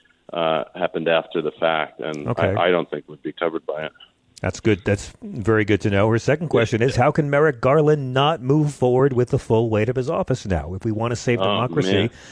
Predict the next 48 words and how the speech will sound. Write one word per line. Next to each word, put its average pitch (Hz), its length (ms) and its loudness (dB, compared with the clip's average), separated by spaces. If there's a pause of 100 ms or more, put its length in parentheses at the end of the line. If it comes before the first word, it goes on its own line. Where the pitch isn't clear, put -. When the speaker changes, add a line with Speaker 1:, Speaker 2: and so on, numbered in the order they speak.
(320)
Speaker 2:
then 104 120 2
we 107 100 4
have 117 160 4
to 143 80 0
defend 175 360 2
it, 90 120 -2
don't 175 220 2
we? 101 160 2
I 107 60 2
mean, 127 140 2
look, 143 220 0
we, 151 140 2
at 147 80 2
least 208 200 4
we 214 120 2
know 190 120 4
Merrick 175 260 2
Speaker 1:
Yeah. - 20 -8
Speaker 2:
Garland's 160 320 2
been 131 140 2
told 147 280 4
about 90 220 2
this, 90 180 -4
Corey. 87 320 -2
He, 123 220 -2
he, 131 160 -2
he 139 160 2
knows, 95 440 2
Speaker 1:
Yeah. 95 60 0
Speaker 2:
right? 117 240 0
He's, 120 240 -2 (140)
he's, 123 180 0 (180)
he's 135 220 -6
been 165 160 0
alerted. 151 520 2
Speaker 1:
<laughs> - 40 -4
Yeah. 156 80 4 (1400)
Well, 123 200 4
he 123 200 2
said 131 200 4
he's 120 160 2
gonna 113 200 4
be 104 120 2
watching 98 480 2
it 92 280 -4
closely, 92 600 0
that 87 160 -2
his, 87 220 -6